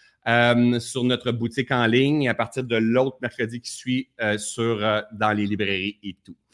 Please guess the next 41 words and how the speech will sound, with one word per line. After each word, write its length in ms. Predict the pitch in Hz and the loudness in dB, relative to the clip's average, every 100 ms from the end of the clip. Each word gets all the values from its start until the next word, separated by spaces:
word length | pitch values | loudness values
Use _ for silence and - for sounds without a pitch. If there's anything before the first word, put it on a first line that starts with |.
| _ _ | _ _
Alors 240 | - 117 127 | 2 4 8
voilà, 280 | 156 220 240 | 10 12 10
les 200 | 233 196 | 8 6
amis, 220 | 196 208 | 6 6
bien 200 | 185 175 | 6 6
sûr, 180 | 175 196 | 4 0
je 60 | |
vais 60 | 160 | 0
probablement 480 | 151 151 156 165 156 | 0 2 2 2 0
vous 120 | 151 | 2
demander 640 | 147 147 139 143 151 147 - | 2 2 2 0 0 -4 -6
votre 260 | 127 135 - | 0 0 4
aide, 160 | 143 135 | 2 4
ceux 140 | 139 | 0
et 40 | |
celles 200 | 123 135 | 2 0
qui 100 | 135 | 0
le 80 | 139 | -4
voudront, 380 | 123 123 123 139 | 0 2 2 2
partager 480 | 127 120 131 120 131 | 0 -2 -2 0 -2
et 60 | |
tout 120 | 123 113 | -2 -8
ça, 180 | - | -6
parce 200 | 139 120 | -6 -6
que 80 | - 107 _ _ _ _ _ _ _ | -4 -6 _ _ _ _ _ _ _
plus 200 | 131 135 | -4 0
qu'un 340 | 139 120 110 - - - | 4 4 4 0 -16 -8
hop 420 | 110 120 123 160 170 | 0 0 4 2 4
au 120 | 156 | 0
début, 340 | 127 120 127 156 | 2 2 2 2
mais 320 | 131 117 110 | 2 4 2
mieux 300 | 110 127 135 | 4 4 4
que 60 | |
c'est 180 | - 135 | 0 -2
dans 140 | 120 113 | 0 0
les 100 | 113 | 0
librairies 520 | 113 110 101 117 113 | 2 2 2 0 0
un 120 | 98 | -2
petit 140 | - | -6
peu 120 | - 92 | -10 -10
partout. 340 | 90 - - | -12 -12 -14